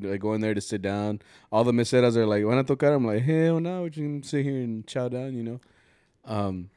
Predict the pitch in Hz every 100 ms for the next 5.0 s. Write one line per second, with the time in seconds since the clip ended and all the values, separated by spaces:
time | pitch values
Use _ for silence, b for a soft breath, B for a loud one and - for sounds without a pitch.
0 | _ _ _ _ - - 113 110 117 117
1 | 110 110 101 98 95 95 156 180 - 160
2 | 139 92 101 101 101 98 117 104 92 _
3 | - 107 117 113 110 110 107 120 - 147
4 | 135 123 104 95 107 104 92 85 82 80